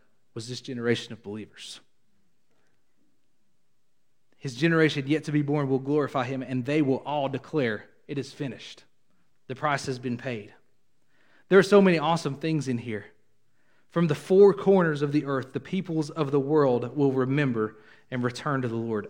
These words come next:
Every nation will come and worship him." Remember when Jesus said, "Go and make disciples of all nations"? Go. <laughs> Like Amol was talking about last week.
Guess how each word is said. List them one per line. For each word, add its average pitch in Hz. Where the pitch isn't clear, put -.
Every 170
nation 143
will 131
come 151
and 120
worship 120
him." 120
Remember 196
when 160
Jesus 143
said, 139
"Go 156
and 139
make 143
disciples 131
of 120
all 123
nations"? 120
Go. 123
<laughs> 175
Like 120
Amol 131
was 113
talking 117
about 113
last 110
week. 113